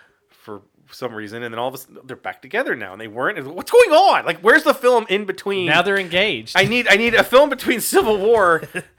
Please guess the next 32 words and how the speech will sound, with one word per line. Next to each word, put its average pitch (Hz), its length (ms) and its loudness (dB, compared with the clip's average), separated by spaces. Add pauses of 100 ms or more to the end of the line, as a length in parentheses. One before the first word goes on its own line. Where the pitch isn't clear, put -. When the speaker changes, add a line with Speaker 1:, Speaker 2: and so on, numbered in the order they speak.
(160)
Speaker 1:
<laughs> - 460 -20
I 180 100 2
hope 277 220 4
that's, 277 200 0
like, 233 200 -2
the 175 80 2
bonus 175 400 -2
featurette 139 560 -4 (100)
for 131 480 -8
Amazing 139 360 -8
Spider-Man. 123 520 -6
It's - 300 -4
like, 151 120 0 (300)
Speaker 2:
<laughs> - 300 -20
Speaker 1:
we're, 196 180 2
we're 202 120 2
Speaker 2:
You 233 60 2
Speaker 1:
just 160 140 0
Speaker 2:
mean, 220 80 -2
Speaker 1:
gonna 190 120 -4
Speaker 2:
you 151 80 -4
mean 147 80 -2
Homecoming? 123 500 -6 (100)
Speaker 1:
Yeah, 220 200 -2
Homecoming, 165 360 0
yeah. 127 220 -4 (320)
Uh, 139 500 0 (380)
we're 170 180 -4
just 202 160 -8
gonna 208 160 -4
throw 180 360 2
out. 160 340 2